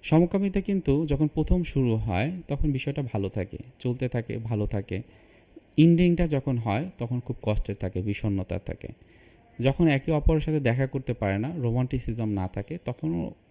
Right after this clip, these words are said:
ব্য-, ব্যথা বেদনা তাদের ভিতরে তৈরি হয়। তাহলে এই যে সমকামিতা যখন হয়, তখন তাদের মনের অবস্থাটা কী থাকে, একটু চিন্তা করে দেখেন। এমনই একটা কেসের কথা বলি যে, যিনি এসেছিল, সে বলেছিল সে প্রথমে প্রেমে পড়ে নিজের রুমমেটের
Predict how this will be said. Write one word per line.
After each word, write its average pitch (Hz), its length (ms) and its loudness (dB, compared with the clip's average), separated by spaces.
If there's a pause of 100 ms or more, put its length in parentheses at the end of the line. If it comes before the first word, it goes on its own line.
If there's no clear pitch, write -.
ব্য-, 90 260 -4
ব্যথা 101 360 -4
বেদনা 98 340 -4
তাদের 95 240 -6
ভিতরে - 220 -6
তৈরি - 260 -6
হয়। 101 220 -10 (840)
তাহলে 156 160 0
এই 170 100 4
যে 170 120 0
সমকামিতা 151 640 2
যখন 131 300 -2
হয়, 104 360 0 (760)
তখন 147 360 -6 (540)
তাদের 127 240 -2
মনের 123 220 0
অবস্থাটা 104 360 2
কী 90 120 -6
থাকে, - 240 -8
একটু - 140 -6
চিন্তা 90 280 -6
করে - 160 -10
দেখেন। - 260 -12 (640)
এমনই 185 280 2
একটা 170 160 -4
কেসের 135 360 2
কথা 113 240 -2
বলি 101 260 -2
যে, 160 160 -4 (400)
যিনি 156 260 4
এসেছিল, 143 500 2
সে 160 140 0
বলেছিল 131 320 2
সে 165 160 -2
প্রথমে 165 400 2
প্রেমে 143 340 4
পড়ে 151 280 2 (180)
নিজের 117 340 0
রুমমেটের 104 500 0